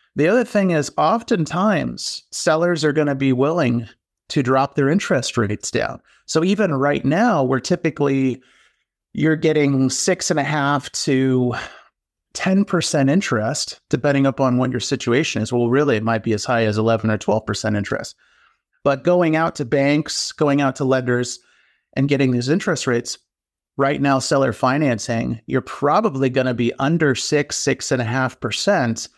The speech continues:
and sometimes three percent, four percent.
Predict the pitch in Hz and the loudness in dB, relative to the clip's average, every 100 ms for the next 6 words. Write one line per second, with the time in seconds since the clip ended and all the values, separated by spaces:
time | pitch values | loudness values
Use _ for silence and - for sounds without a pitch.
0 | _ _ _ - 131 131 - - 180 262 | _ _ _ -2 0 0 -2 -2 2 2
1 | 269 151 135 127 127 - 143 156 160 - | 0 0 2 0 -2 0 0 0 -2 -2
2 | 160 156 156 - 151 156 151 147 - 156 | -2 -2 -4 -4 -2 -2 -2 -6 -2 -2
3 | 151 - | -2 -4